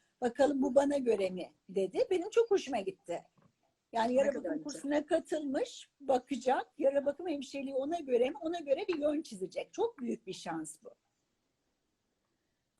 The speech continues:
Speaker 1: Ama
Speaker 2: Evet.
Speaker 1: maalesef her hemşire arkadaşımız bu şansa sahip olamayabiliyor. Ama, e, eğer bu işi,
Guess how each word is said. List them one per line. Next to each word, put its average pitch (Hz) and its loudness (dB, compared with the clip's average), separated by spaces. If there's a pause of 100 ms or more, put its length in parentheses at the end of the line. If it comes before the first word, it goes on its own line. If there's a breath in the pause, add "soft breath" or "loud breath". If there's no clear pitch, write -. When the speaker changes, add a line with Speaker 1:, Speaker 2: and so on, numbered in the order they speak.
(220)
Speaker 1:
Ama 269 6
Speaker 2:
Evet. 302 6
Speaker 1:
maalesef 381 2
her 392 0
hemşire 294 -2
arkadaşımız 294 -4
bu 370 2
şansa 302 -2
sahip 320 -2
olamayabiliyor. 277 0 (580)
Ama, 349 -2 (100)
e, 220 -2
eğer 320 2
bu 381 2
işi, 339 -4